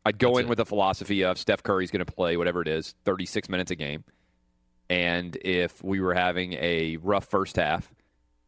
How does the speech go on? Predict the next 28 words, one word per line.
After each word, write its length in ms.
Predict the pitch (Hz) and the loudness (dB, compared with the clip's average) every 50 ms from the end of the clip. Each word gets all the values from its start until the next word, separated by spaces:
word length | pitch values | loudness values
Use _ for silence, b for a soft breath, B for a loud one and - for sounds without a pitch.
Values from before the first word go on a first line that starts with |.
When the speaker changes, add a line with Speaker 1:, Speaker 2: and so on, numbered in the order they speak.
| _ - | _ -2
Speaker 1:
I 120 | 82 85 | 0 0
would 160 | 85 87 82 | 0 0 -2
look 260 | 85 90 92 95 - - | 0 0 0 0 2 0
at 100 | 95 - | -2 0
the 60 | - 98 | -2 -4
minutes 380 | 92 92 90 90 90 - - | -2 0 0 -2 -2 -4 -4
that 160 | - 92 - | -4 -4 0
they 100 | - 90 | 0 0
had 100 | 87 82 | 0 -2
played 300 | - - 95 92 90 80 | -2 0 0 0 0 0
their 160 | 87 90 90 80 | 0 0 0 2
guys 300 | 85 82 80 82 80 87 | 0 0 0 0 -2 -4
in 60 | 87 | -6
the 60 | 85 | -8
first 260 | - - 80 78 - - | -6 -6 -6 -6 -4 -4
half, 240 | 76 71 78 80 | -2 -2 -2 -2
and 100 | - 87 | -2 -2
I 60 | 82 82 | -4 -4
would 140 | 80 - | -4 -4
consider 360 | - 87 - - 104 92 87 85 | -6 -8 -4 -2 -2 -2 -2 -2
readjusting 760 | 82 90 87 87 82 - 92 87 87 - - 87 82 85 | -2 -2 -2 -2 -2 0 -2 -2 -2 -2 -6 -8 -8 -6
the 60 | 85 85 | -8 -4
number 420 | 85 87 87 87 85 85 82 82 | -2 -2 -2 -2 -2 -4 -4 -4
and 180 | 82 80 76 - | -4 -6 -10 -12
quality 560 | - - 101 92 87 85 80 76 78 78 80 - | -6 -2 0 0 0 0 0 -2 -4 -6 -6 -6
of 200 | - 87 76 76 | -6 -8 -8 -6
my 300 | 80 78 78 78 78 78 | -4 -4 -2 -2 -4 -6
substitutions. 840 | - - 78 - - - - - 107 90 - - - - - | -6 -10 -12 -12 -14 -16 -8 -6 -6 -6 -6 -10 -18 -20 -20